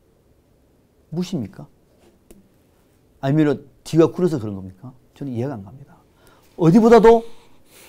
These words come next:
회계가 깨끗해야 할 곳 아닙니까? 어디보다도 깨끗한 회계를 통해서 국민의 신뢰를 받아야 하는 그런 시민사회단체 아니겠습니까? 그런데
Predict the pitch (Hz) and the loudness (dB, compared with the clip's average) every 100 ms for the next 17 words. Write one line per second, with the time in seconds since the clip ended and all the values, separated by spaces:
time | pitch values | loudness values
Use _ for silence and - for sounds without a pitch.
0 | - 156 151 143 160 175 - _ _ _ | -8 -6 -4 -2 -4 -6 -14 _ _ _
1 | _ _ 165 - 220 214 214 202 190 - | _ _ -16 -10 -10 -4 0 0 -2 -4
2 | 180 175 196 110 113 123 151 156 _ _ | -4 -4 -6 -6 -6 -10 -14 -18 _ _
3 | _ _ _ _ _ _ _ _ _ _ | _ _ _ _ _ _ _ _ _ _
4 | _ _ _ _ _ - 147 208 202 220 | _ _ _ _ _ -4 0 2 4 4
5 | 208 123 - - _ - - - - 214 | 6 2 -2 -18 _ -20 -16 -14 -6 -4
6 | 208 202 165 160 160 151 - 135 120 - | -2 -2 -2 -4 -4 -6 -10 -12 -12 -14
7 | - 170 175 165 - 202 233 202 190 180 | -8 -4 -2 -4 -2 0 0 0 0 0
8 | 165 151 143 127 170 160 165 156 139 143 | 0 -2 -4 -6 -6 -6 -6 -6 -6 -6
9 | 139 101 104 107 104 101 156 - _ _ | -8 -10 -10 -12 -14 -14 -18 -20 _ _
10 | _ _ _ _ _ _ _ _ _ _ | _ _ _ _ _ _ _ _ _ _
11 | _ - 180 160 117 | _ -6 -4 -2 -4